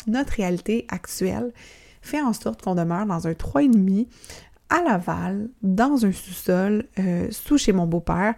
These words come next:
ce qui est exceptionnel parce que vu le marché immobilier, c'est vraiment un bon bet pour deux entrepreneurs,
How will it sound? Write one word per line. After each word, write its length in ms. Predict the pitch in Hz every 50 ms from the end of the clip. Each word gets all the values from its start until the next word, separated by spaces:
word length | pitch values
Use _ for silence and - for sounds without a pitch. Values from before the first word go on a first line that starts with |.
| - - - - - - -
ce 100 | - -
qui 120 | - 240
est 120 | 240 - - -
exceptionnel 880 | 254 254 - - - 294 - - - 208 190 180 180 185 202 208 214
parce 200 | 202 - 190 -
que 120 | - - 190
vu 220 | 185 180 208 269
le 60 | 285
marché 400 | 269 214 202 - - - - 226 -
immobilier, 640 | 226 208 196 190 180 170 170 170 170 175 190 226 269 - - - - - - _ _ _ -
c'est 240 | - - - 254 226
vraiment 340 | 202 214 202 208 214 226 254
un 220 | 254 233 190 175
bon 240 | 170 170 175 175 170
bet 200 | 170 180 202 220 - -
pour 140 | - - - - -
deux 200 | 240 269 262 240
entrepreneurs, 960 | 196 180 - - 175 - - 180 175 175 170 170 180 214 247 226 202 -